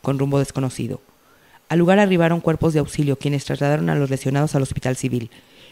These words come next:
pero al ingresar al nosocomio, uno de ellos perdió la vida, mientras el otro se debate entre la vida y la muerte.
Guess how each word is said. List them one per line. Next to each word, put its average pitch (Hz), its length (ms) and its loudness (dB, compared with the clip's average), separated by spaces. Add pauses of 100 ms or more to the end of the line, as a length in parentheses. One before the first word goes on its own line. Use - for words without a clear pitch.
(160)
pero 160 160 6
al 156 80 4
ingresar 160 400 0
al 202 120 2
nosocomio, 160 640 -2
uno 160 240 0
de 151 80 2
ellos 151 240 0
perdió 135 260 -2
la 139 120 -2
vida, 151 260 -2 (400)
mientras 147 340 -4
el 156 120 0
otro 165 180 -2
se 160 120 -2
debate 143 280 -2
entre 139 160 -8
la 135 80 -2
vida 131 160 -2
y 131 40 -2
la 127 100 -2
muerte. 123 420 -6